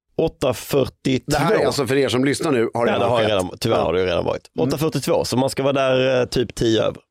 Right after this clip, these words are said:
Speaker 2: Och jag ska inte lämna på dagis imorgon.
Speaker 1: Ska du inte?
Speaker 2: Så då ska jag sitta hemma och titta på det.
Speaker 1: Bänka dig.
Speaker 2: Underbart.
Speaker 1: Jag ska ha kostym och slips.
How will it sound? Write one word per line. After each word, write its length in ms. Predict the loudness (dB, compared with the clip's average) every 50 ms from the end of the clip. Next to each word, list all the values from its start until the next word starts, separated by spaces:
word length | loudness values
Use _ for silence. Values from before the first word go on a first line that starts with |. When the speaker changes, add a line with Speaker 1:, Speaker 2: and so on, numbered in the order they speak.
| _ _
Speaker 2:
Och 100 | 0 2
jag 240 | 4 4 4 2 2
ska 120 | 0 -2 0
inte 300 | 0 0 0 0 0 0
lämna 400 | 2 2 2 2 2 2 2 0
på 80 | 0
dagis 380 | 0 2 2 2 2 2 2 2
imorgon. 200 | 0 0 -2 -4 _
Speaker 1:
Ska 180 | -2 0 2
du 60 | 2
inte? 240 | 2 2 0 0 0
Speaker 2:
Så 120 | 0 0 2
då 180 | 2 2 2
ska 140 | 2 2 2
jag 340 | 2 2 2 0 -2 -4 -2
sitta 180 | -2 -2 0 0
hemma 200 | 0 2 2 2
och 60 | 2
titta 180 | 2 0 2 2
på 80 | 0
det. 60 | 0
Speaker 1:
Bänka 280 | 0 0 0 0 0 0
dig. 640 | -2 -4 -2 -2 0 0 0 -2 -2 -8 -12 -14 -16 _ -2
Speaker 2:
Underbart. 320 | 0 2 2 2 2 2
Speaker 1:
Jag 80 | 2 0
ska 140 | 0 0 0
ha 120 | 0 0
kostym 340 | 0 -2 -2 0 0 0 0
och 80 | 0
slips. 640 | -2 -2 -2 -2 -2 -2 -4 _ -8 -8 -8 -12 -10